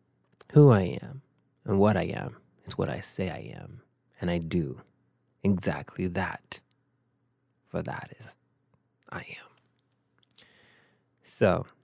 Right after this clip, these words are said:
speaking on God, some would say, "Why would you believe in something that you cannot see?"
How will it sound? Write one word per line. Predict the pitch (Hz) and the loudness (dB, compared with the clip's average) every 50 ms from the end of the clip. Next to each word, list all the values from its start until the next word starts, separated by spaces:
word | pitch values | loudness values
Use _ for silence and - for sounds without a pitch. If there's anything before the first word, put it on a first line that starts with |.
| _ _ _ _ _ _ _ _ _ _ _ _ _ _ _ _ _ _ _ _ _ _ _ _ _ _ _ _ _ _ _ _ _ _ _ _ _ - - - | _ _ _ _ _ _ _ _ _ _ _ _ _ _ _ _ _ _ _ _ _ _ _ _ _ _ _ _ _ _ _ _ _ _ _ _ _ -20 -20 -18
speaking | - - - 135 131 135 156 156 139 | -8 0 2 2 4 6 6 6 8
on | 120 117 120 | 8 6 6
God, | 107 98 82 78 - - - - _ _ _ _ _ _ _ _ _ _ _ _ _ _ _ _ _ _ _ _ _ _ _ _ _ _ _ _ _ _ _ _ _ _ _ _ _ _ _ _ _ _ _ _ _ _ _ _ _ _ _ _ _ _ _ _ _ _ _ _ _ _ _ _ _ _ _ _ _ _ _ - - - - | 4 2 0 -2 -8 -14 -18 -20 _ _ _ _ _ _ _ _ _ _ _ _ _ _ _ _ _ _ _ _ _ _ _ _ _ _ _ _ _ _ _ _ _ _ _ _ _ _ _ _ _ _ _ _ _ _ _ _ _ _ _ _ _ _ _ _ _ _ _ _ _ _ _ _ _ _ _ _ _ _ _ -10 -10 -10 -4
some | - - 143 143 143 143 139 | 2 6 8 8 10 10 10
would | 127 113 98 | 8 8 6
say, | - - - 117 107 107 101 101 101 | 2 0 2 4 4 6 6 4 4
"Why | 101 107 113 | 6 6 6
would | 117 120 117 104 110 | 6 6 4 4 4
you | 107 | 2
believe | 95 101 98 95 95 95 92 90 | 4 4 4 4 4 2 2 0
in | 92 95 | -2 -4
something | 92 - - - 92 92 90 95 95 | -4 -6 -6 -6 -6 -4 -4 -4 -4
that | 95 90 - | -4 -4 -6
you | 82 80 | -8 -10
cannot | - - - 92 85 82 73 - - | -10 -10 -10 -8 -8 -8 -10 -12 -14
see?" | - - - - - - - | -14 -14 -12 -14 -14 -16 -18